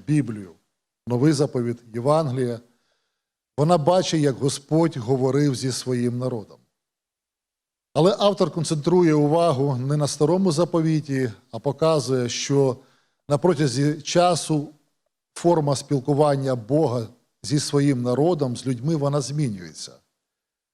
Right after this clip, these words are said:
І настав час, коли Бог почав говорити через свого Сина Ісуса Христа. І якщо ми хочемо зрозуміти, що Господь хоче сказати нам, особисто кожному з нас, ми повинні читати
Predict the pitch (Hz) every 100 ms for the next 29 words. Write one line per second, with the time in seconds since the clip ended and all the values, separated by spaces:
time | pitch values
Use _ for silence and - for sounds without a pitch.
0 | _ 139 147 147 - 170 143 123 175 170
1 | 156 147 135 120 135 151 - 135 147 131
2 | 113 123 139 139 127 - - _ _ -
3 | 151 135 127 - 135 139 131 - 160 110
4 | 92 - _ _ 147 135 123 - 135 143
5 | - 131 117 - 110 71 _ _ _ _
6 | _ _ 147 - 220 202 202 156 175 135
7 | 151 160 185 156 135 - 160 135 - -
8 | 165 151 - 147 131 - 135 113 131 -
9 | 123 131 175 165 104 - - 101 - 113
10 | 147 - 110 139 110 110 117 117 95 165
11 | 151 - _ _ _ _ _ 131 165 175
12 | 165 139 139 143 135 131 - 120 139 135
13 | 131 135